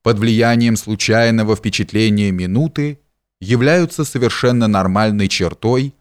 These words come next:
национального их характера. Двери Бейс-Гамидраша распахнулись,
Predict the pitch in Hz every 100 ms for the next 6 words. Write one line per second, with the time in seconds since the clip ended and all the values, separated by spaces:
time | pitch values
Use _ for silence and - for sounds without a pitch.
0 | _ 101 117 - 101 87 87 104 104 104
1 | 101 - 90 - 95 90 82 76 - 65
2 | - _ _ _ _ _ _ _ _ _
3 | _ _ _ _ _ _ _ 90 95 170
4 | 190 180 139 156 123 131 120 92 101 110
5 | 110 107 104 - 104 - 95 87 69 -
6 | - -